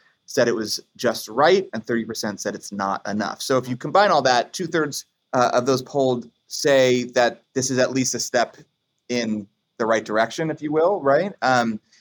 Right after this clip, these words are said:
and there was no meaningful change based on college degree, which, which I found interesting. There was meaningful change based on age, which we can talk about, but the actual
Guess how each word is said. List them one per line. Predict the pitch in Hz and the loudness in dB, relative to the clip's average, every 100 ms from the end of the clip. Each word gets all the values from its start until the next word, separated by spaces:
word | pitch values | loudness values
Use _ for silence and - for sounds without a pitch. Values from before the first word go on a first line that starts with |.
| _ | _
and | - | -2
there | 147 | 0
was | 139 | 0
no | 151 165 196 | 2 4 4
meaningful | 190 165 165 | 2 0 -4
change | 143 131 120 113 110 - - _ | -2 -2 0 -2 -6 -12 -16 _
based | 123 120 | -4 -4
on | 110 | -8
college | 104 101 101 | -2 -2 -2
degree, | - 107 110 98 | -8 -6 -4 -4
which, | 92 - | -8 -14
which | 107 104 | -12 -8
I | 98 | -6
found | 101 95 90 | -6 -8 -10
interesting. | 110 95 - 95 | -10 -10 -10 -8
There | 95 104 | -6 -4
was | 107 151 180 160 - _ _ | 4 6 6 4 -6 _ _
meaningful | 131 131 123 | -4 -2 -2
change | 123 120 113 110 | -2 -2 -2 -2
based | 107 107 | -6 -4
on | 101 - | -6 -4
age, | 117 127 143 | 0 0 0
which | 143 156 | -4 -6
we | |
can | 151 156 | -4 -2
talk | 165 165 | 0 0
about, | 165 165 175 - | 2 2 2 0
but | 117 - _ _ | -2 -2 _ _
the | 120 117 | -6 0
actual | 131 131 147 127 120 113 | 0 -2 0 4 2 0